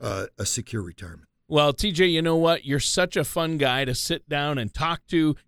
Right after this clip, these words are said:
Speaker 2: and you're very passionate about what you do, and you care a lot about people in our community. So I encourage our listeners to give you a call,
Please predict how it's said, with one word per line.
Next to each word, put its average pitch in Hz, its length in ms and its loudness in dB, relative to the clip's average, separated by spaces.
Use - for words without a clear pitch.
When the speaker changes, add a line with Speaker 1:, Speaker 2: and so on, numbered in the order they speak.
Speaker 2:
and 135 140 0
you're 120 140 2
very 156 560 2
passionate 139 760 -6
about 117 360 -6
what 135 180 -8
you 139 140 -4
do, 131 180 -2
and 117 140 -4
you 113 80 -4
care 151 340 -6
a 143 80 2
lot 135 420 -2
about 120 320 -6
people 139 300 -10
in 135 80 0
our 127 140 -2
community. 135 560 -4
So 151 140 0
I 170 240 0
encourage 170 760 0
our 135 180 0
listeners 175 520 -4
to 123 120 -6
give 143 300 -2
you 220 160 0
a 202 40 0
call, 113 440 -2